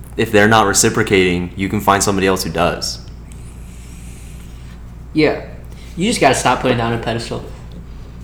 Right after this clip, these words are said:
Speaker 2: 'Cause, dude, there's many fish in the sea, buddy. Next question. From a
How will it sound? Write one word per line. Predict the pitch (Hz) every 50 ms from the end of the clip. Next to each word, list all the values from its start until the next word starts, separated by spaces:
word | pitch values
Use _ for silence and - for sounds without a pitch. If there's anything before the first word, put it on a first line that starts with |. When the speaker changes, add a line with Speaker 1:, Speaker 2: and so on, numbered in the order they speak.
| - - - - - - - - - - - - - - - - -
Speaker 2:
'Cause, | - 143 123 117 - -
dude, | - - - 139 123 117 113 110
there's | 123 120 120 117 117 - - - - - - - - - - - - - -
many | 131 123 131 135 131
fish | - - 147 143 -
in | 147
the | 143 143
sea, | - - 139 127
buddy. | 113 120 120 123 123 123 - - - - - - - - - - - - - - - - - - - - - - - - - - -
Next | 135 156 - -
question. | - 110 98 - - - - - - - - - - - - - - - - - -
From | - - 120 120 120 - 113
a | 117 117 120 120